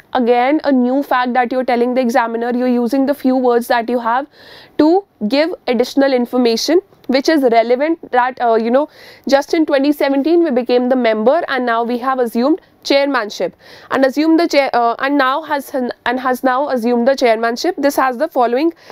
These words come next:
significance. See, anything when it comes to weapons, what we want to do is that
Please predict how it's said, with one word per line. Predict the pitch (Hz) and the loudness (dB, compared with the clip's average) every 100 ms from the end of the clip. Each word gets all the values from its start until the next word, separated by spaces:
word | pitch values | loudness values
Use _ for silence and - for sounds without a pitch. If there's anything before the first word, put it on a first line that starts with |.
| - | -20
significance. | - 277 247 226 208 - - - - _ _ _ - - - | -4 0 2 0 -2 -6 -8 -20 -20 _ _ _ -20 -20 -18
See, | - 330 330 | 2 2 2
anything | 277 294 320 311 311 | 0 0 0 2 2
when | 285 262 | 2 2
it | 277 | 0
comes | 262 247 - | -2 -2 -2
to | 269 | 0
weapons, | 220 214 254 285 285 | 0 0 0 0 0
what | 233 226 | -2 -2
we | 262 | -2
want | 254 226 233 269 | 0 0 -2 -4
to | |
do | 240 240 | 0 2
is | 233 247 | 2 0
that | 277 233 240 | 0 -2 -2